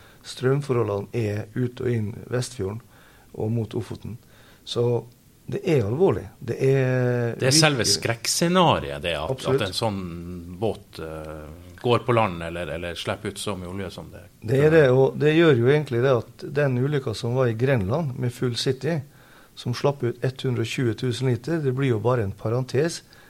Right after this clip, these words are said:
Speaker 1: i sammenheng med hva du kan oppleve worst case med de store fartøyene vi har.
Speaker 2: Skal vi føle oss trygg?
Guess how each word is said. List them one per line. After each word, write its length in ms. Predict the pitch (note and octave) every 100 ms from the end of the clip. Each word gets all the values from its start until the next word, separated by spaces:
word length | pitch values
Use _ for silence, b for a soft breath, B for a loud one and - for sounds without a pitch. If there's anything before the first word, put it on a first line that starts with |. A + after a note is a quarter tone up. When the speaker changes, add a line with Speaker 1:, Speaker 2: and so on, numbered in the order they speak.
| B -
Speaker 1:
i 60 |
sammenheng 600 | C#3 - D#3+ D#3+ A#2+ A2
med 240 | A2 A#2 A#2+ A2+
hva 220 | C#3 G#2
du 100 | G#2+
kan 300 | - C#3+ A#2
oppleve 500 | C3 - F#2+ F#2+ G#2
worst 300 | B2+ A#2+ -
case 360 | A2+ G#2+ - - b b b b b A#2+
med 100 | A2+
de 80 |
store 300 | A2 C3 B2+
fartøyene 440 | - A#2+ A#2 G2 G#2
vi 80 | G2+
har. 160 | B2 - - _ _ _ _ _ _ _ _ _ - - - _ - _ _ _ _ -
Speaker 2:
Skal 220 | - E3+
vi 80 | D3+
føle 220 | C#3+ D3+
oss 100 | -
trygg? 300 | - F#3+